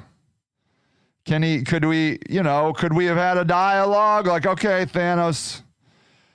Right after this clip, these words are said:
we're kind of, uh, at your mercy, so before you do this, could you, uh, can we talk a little bit about the plan? Have you thought it through?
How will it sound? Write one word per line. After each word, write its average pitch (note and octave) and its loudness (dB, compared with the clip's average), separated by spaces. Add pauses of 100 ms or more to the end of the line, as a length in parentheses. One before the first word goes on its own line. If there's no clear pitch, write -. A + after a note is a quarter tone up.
(520)
we're - -12
kind G#3 0
of, D#3+ 0
uh, C3+ 2
at C#3 -6
your G3+ 2
mercy, D#3+ 0
so C#3+ 0
before F3 0
you G#3+ 0
do A3+ 0
this, D3+ 0
could D#3+ -2
you, D#3 2
uh, C#3+ 0
can D3+ -2
we D3+ 2
talk G3 0
a A#3 0
little A3+ 0
bit A3+ 0
about A3+ 0
the G3 -4
plan? A#3 2
Have F#3 0
you F3 0
thought B3+ 0
it A#3 0
through? A3 0